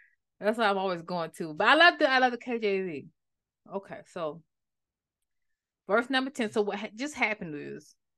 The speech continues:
okay, uh, Elisha had just had this, uh, victory with, with, uh, on Mount Carmel. He defeated all these false prophets, 'cause in the world today, just like it was, uh, in, in the yesteryear,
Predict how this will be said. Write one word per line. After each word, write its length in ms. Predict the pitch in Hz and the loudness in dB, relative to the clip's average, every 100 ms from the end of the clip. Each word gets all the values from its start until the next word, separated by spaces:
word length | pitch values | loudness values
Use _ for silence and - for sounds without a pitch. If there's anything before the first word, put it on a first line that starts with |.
| _ | _
okay, 420 | - - 143 139 - _ | -16 -10 -10 -12 -20 _
uh, 260 | - 143 131 - | -16 -14 -14 -10
Elisha 920 | 180 185 196 214 339 403 - 190 147 | -4 0 0 2 0 -2 -4 -4 -4
had 240 | 156 175 | -6 -8
just 280 | 170 254 311 | -4 -4 -4
had 280 | - 226 208 | -2 -2 0
this, 220 | 208 202 - - _ - - _ _ _ | 4 4 2 -16 _ -20 -20 _ _ _
uh, 400 | 190 180 156 147 - _ 165 | -2 0 2 0 -4 _ 0
victory 400 | 220 247 262 254 | 0 0 -6 -4
with, 220 | 262 285 _ - | -4 -8 _ -12
with, 240 | 202 214 - | -8 -8 -6
uh, 220 | 208 202 - 196 - | -6 -6 -6 -12 -6
on 200 | 202 208 | -4 -2
Mount 200 | 208 208 | -2 -4
Carmel. 400 | - 190 185 180 | -2 -2 -2 -6
He 140 | 180 | -8
defeated 340 | 165 - 214 | -10 -8 -4
all 200 | 196 190 | 0 0
these 200 | 196 208 | -2 -6
false 300 | - 180 208 - | -6 -4 -4 -4
prophets, 380 | 208 196 - 208 | -4 -4 -6 -14
'cause 220 | - 170 | -12 -10
in 120 | 151 | -10
the 80 | 165 | -10
world 380 | 175 220 240 247 | 0 4 4 0
today, 300 | 233 208 208 | 0 2 2
just 120 | 208 | 0
like 120 | 208 202 | -2 0
it 100 | 196 | 0
was, 340 | 202 196 196 - - - _ | 2 2 0 -8 -20 -20 _
uh, 160 | 175 185 190 | -6 -4 -4
in, 200 | 190 185 | -4 -4
in 160 | 165 | -4
the 80 | 180 | -6
yesteryear, 800 | 180 202 202 196 190 196 190 202 | 0 0 0 -6 -2 0 0 -2